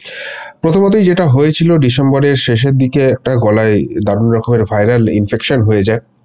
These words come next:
যার ফলে, আহ, গলা কার্যত চোক করে যায়, আমি কথা বলতে পারছিলাম না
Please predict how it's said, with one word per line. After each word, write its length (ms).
যার 260
ফলে, 340
আহ, 220
গলা 280
কার্যত 500
চোক 260
করে 200
যায়, 160
আমি 160
কথা 220
বলতে 240
পারছিলাম 420
না 100